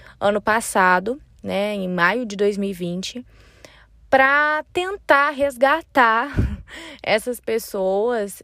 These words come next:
e transformá-las em agentes de informação e, claro, né, que essas pessoas entendam a importância da política, é, pra vida, né, pra, pra,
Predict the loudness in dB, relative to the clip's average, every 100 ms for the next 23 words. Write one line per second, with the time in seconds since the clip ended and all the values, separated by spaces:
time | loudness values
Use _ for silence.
0 | -12 -10 -8 -10 -8 -4 -4 -4 -2 0
1 | 0 -2 0 2 2 -2 -4 -6 -6 -4
2 | -6 -8 -8 -8 -2 0 2 2 2 2
3 | 2 0 -10 -20 -12 0 0 4 4 6
4 | 4 -2 -4 -2 -2 -2 -2 -2 0 -2
5 | -6 -4 -2 0 0 0 -4 -4 -2 0
6 | 0 -2 -2 -4 0 2 0 0 -2 -2
7 | -4 -6 -8 -6 -6 -6 -10 -10 -10 -12
8 | -16 -20 -20 -4 2 4 2 2 0 2
9 | -2 -2 -4 -8 _ -8 -4 -2 -2 2
10 | 2 2 -2 0 0 2 0 -2